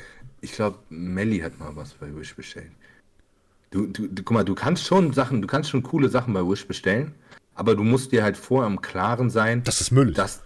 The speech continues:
Speaker 1: dass, dass es vielleicht einfach gar nicht ankommt. So. Ähm, ich, guck mal, ich hab zum Beispiel jemand, der hat sich diese,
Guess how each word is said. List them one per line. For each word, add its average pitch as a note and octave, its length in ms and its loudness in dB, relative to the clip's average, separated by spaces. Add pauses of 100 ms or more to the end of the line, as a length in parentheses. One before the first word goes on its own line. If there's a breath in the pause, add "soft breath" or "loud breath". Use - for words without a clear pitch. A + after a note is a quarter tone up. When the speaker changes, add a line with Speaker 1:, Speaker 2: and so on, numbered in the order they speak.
Speaker 1:
dass, G#2+ 220 2
dass G#2+ 180 2
es - 80 -10
vielleicht G#2 220 2
einfach G2 240 -4
gar F#2+ 140 0
nicht F#2 200 -4
ankommt. C#3 460 -6 (1120)
So. C#3+ 220 0 (760)
Ähm, F#2+ 340 0 (120)
ich, - 240 -14
guck - 80 -8
mal, B2 120 4
ich - 80 -6
hab - 140 -4
zum A2 120 -2
Beispiel F#2+ 260 0
jemand, G2+ 240 0
der F#2+ 100 2
hat A2+ 160 -6
sich - 240 -6
diese, F2 720 -2